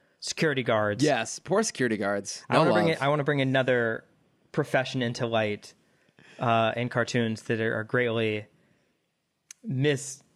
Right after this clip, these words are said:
Speaker 1: uh, misconstrued.
Speaker 2: Is it Photoshoppers? 'Cause this episode does the world's
Speaker 1: <laughs>
Speaker 2: worst version of just static pointing at a computer screen, and it does a full Photoshop job?
Speaker 1: It, it, it could be editors. No, I wanna go with garbage men.
Speaker 2: <laughs>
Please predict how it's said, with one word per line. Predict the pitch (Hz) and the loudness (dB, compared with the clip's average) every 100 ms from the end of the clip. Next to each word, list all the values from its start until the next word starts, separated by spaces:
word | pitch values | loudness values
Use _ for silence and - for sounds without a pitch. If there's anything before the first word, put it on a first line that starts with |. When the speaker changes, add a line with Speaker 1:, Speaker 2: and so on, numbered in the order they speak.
| - | -2
Speaker 1:
uh, | 120 110 107 110 - _ _ _ - | 2 2 0 -4 -10 _ _ _ -4
misconstrued. | 147 135 135 - - 110 98 82 _ _ - | -4 -2 -4 -4 -4 -4 -4 -10 _ _ -2
Speaker 2:
Is | 143 | 0
it | 156 | 0
Photoshoppers? | - 127 139 160 151 175 190 - - _ _ | 2 2 2 0 0 0 -2 -6 -16 _ _
'Cause | - 143 117 | -2 0 2
this | 127 117 | 0 2
episode | 127 135 131 120 | 0 0 0 4
does | 127 | 4
the | - | 4
world's | 139 127 135 123 | 4 4 4 4
Speaker 1:
<laughs> | |
Speaker 2:
worst | 135 143 127 | 2 2 2
version | 135 135 160 | 0 2 2
of | 139 131 | 0 2
just | 147 185 | 0 0
static | 151 131 139 - | 0 2 0 0
pointing | 165 143 139 | 0 2 2
at | |
a | 135 | 0
computer | 131 156 135 | 0 0 0
screen, | 139 147 147 | 2 2 2
and | 135 | 0
it | |
does | 131 123 | 0 0
a | |
full | 127 131 | 0 -2
Photoshop | - 127 139 156 135 | 2 2 2 0 0
job? | 160 156 247 247 - _ - | 2 0 0 -6 -14 _ -2
Speaker 1:
It, | 165 170 175 | -2 0 0
it, | 170 170 | 0 0
it | 151 | -2
could | - 185 165 | 0 0 2
be | 180 | 2
editors. | 135 127 113 104 - | 2 2 0 0 0
No, | 135 | 0
I | 117 156 | 0 0
wanna | 180 | 0
go | 147 147 139 | 0 2 2
with | 127 131 120 - - | 2 2 2 -4 -2
garbage | 120 113 107 - | -2 -2 -4 -6
men. | 101 92 98 | -6 -6 -8
Speaker 2:
<laughs> | - | -14